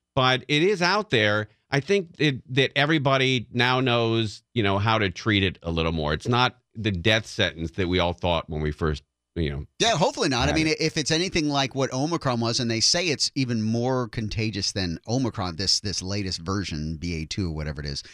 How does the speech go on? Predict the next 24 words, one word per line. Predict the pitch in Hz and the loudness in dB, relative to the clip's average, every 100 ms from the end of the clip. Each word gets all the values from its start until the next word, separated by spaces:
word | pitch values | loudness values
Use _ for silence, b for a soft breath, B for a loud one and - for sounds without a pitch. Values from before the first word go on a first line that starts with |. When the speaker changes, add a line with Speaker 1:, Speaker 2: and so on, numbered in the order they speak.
| B B - | B B -2
Speaker 2:
they | |
say | 107 156 | 2 2
it's | 127 101 | 0 -2
more | 110 127 | 0 0
contagious, | 147 110 90 69 69 76 - | 0 -2 -4 -6 -6 -4 -4
like, | 85 - - | -4 -8 -4
a | 127 101 - | -2 -2 -4
ton | - 160 151 | -2 0 0
more | 120 | 0
contagious | 110 104 104 92 90 | -2 -2 -2 -2 -4
than | 107 92 | -4 -4
the, | 90 | -4
than | 98 107 | -4 -4
the | 95 | 0
other | 131 147 | 0 0
Omicron, | 107 98 107 107 | -2 -4 -4 -4
which | 123 | -4
was | 208 | 0
already | 233 220 226 277 190 | 2 2 2 0 -2
very | 127 101 | -4 -4
contagious, | - 101 107 101 - | -4 -2 -2 -2 -4
comparatively | 104 98 101 92 87 | -4 -4 -4 -4 -6
speaking. | - 147 98 90 B | -4 -4 -4 -8 B
Speaker 1:
Right. | 110 85 | 0 0